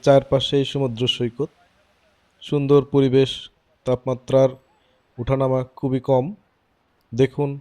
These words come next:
অসাধারণ একটি পরিবেশ। আমরা বিকেলবেলা হাঁটছিলাম, আমার ছায়া কিন্তু সামনের দিকে পড়েছে, অর্থাৎ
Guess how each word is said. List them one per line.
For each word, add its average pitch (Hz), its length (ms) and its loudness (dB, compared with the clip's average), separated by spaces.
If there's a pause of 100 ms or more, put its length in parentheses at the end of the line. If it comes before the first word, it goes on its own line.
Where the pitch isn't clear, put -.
(160)
অসাধারণ 151 540 2
একটি 135 220 -6
পরিবেশ। 131 400 2 (2750)
আমরা 123 300 6
বিকেলবেলা 131 680 2
হাঁটছিলাম, 127 500 -4 (840)
আমার 123 320 2
ছায়া 139 360 -2
কিন্তু 139 420 -6
সামনের 131 400 -4
দিকে 120 220 -6
পড়েছে, 117 460 -4
অর্থাৎ 127 360 0